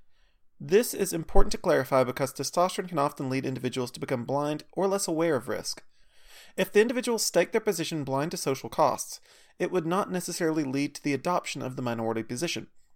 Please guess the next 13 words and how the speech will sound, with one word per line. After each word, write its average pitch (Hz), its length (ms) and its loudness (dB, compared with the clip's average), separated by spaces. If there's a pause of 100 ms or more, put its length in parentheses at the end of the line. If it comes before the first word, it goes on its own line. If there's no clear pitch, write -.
(580)
In 320 120 0
the 330 60 4
future, 156 340 0
additional 208 420 0
studies 151 340 -2
will 226 80 -6
be 190 100 -4
conducted 139 500 -2
to - 120 -6
explore 170 420 -4
these 185 180 -6
effects - 320 -6
further. 120 360 -4